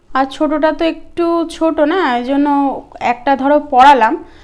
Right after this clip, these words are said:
এবার আমরা তো প্রায় চার্চে যাই, তো সেখানটাতেও একটা খুলে আর একটা কোথায় রাখি কিছুতেই বলতে পারে না।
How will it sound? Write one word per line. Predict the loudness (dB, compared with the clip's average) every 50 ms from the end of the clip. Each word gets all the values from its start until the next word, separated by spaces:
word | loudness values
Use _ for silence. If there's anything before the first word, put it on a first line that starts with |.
| -20 -20 -20 -20 -16 -8
এবার | -6 -4
আমরা | -4 -4 -6 -6
তো | -6 -6
প্রায় | -6 -2 0 2 2 2 2
চার্চে | 2 2 2 2 0 0 -4 -4 -2
যাই, | -2 -2 -2 -4 -6
তো | -10 -12 -12
সেখানটাতেও | -8 -6 -6 -2 -2 -2 -2 -2 -4 -4 -2 0 2
একটা | 2 2 2 0 -2 -6 -8
খুলে | -8 -6 -6 -4 -2 0
আর | 2 2 0
একটা | 0 -2 -4 -6 -6
কোথায় | -6 -6 -6 -4 2 2 4 4 4
রাখি | 2 0 0 -4 -8
কিছুতেই | -10 -12 -14 -14 -10 -6 -6 -4 -4 -4 -6
বলতে | -6 -6 -6 -6 -6
পারে | -6 -6 -6 -6 -8
না। | -12 -14